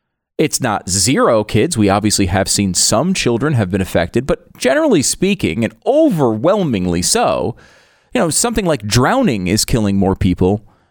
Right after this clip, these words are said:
that are children than covid is. Also,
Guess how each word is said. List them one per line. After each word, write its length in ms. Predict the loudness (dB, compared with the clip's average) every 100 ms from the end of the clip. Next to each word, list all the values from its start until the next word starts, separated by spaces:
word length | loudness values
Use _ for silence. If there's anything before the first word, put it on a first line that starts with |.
| _
that 120 | -2
are 80 | 0
children 560 | 0 -2 -2 0 0 -2 -8 _ -4
than 260 | -2 0
covid 460 | 0 0 0 0 -2 -2
is. 400 | -2 -2 -6 -8 _ _ _ _ _ _ _ _ _ _ _ -2
Also, 720 | 0 0 2 2 0 -2